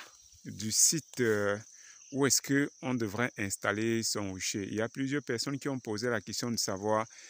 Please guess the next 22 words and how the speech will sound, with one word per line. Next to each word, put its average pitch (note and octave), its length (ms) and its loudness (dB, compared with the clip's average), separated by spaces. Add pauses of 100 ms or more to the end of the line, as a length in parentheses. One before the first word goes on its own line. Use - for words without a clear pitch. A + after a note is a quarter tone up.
(140)
si A#3 420 8 (380)
il A#2+ 100 -8
faudrait C#3 340 2
créer D3+ 280 4
son B2+ 300 2
rucher, A#2 560 2 (560)
euh, A2+ 320 2
installer C#3 440 4
des C3+ 160 6
ruches C#3+ 460 6 (560)
à A#2 120 4
l'air D#3+ 180 10
libre, E3+ 520 6 (1000)
là A#2+ 160 12
où C#3 40 6
il C#3+ 40 6
n'y C#3+ 60 6
a C3+ 60 6
pas C3 300 6
assez, C3 480 8
euh, G2 1200 2
d'arbres, D3 600 4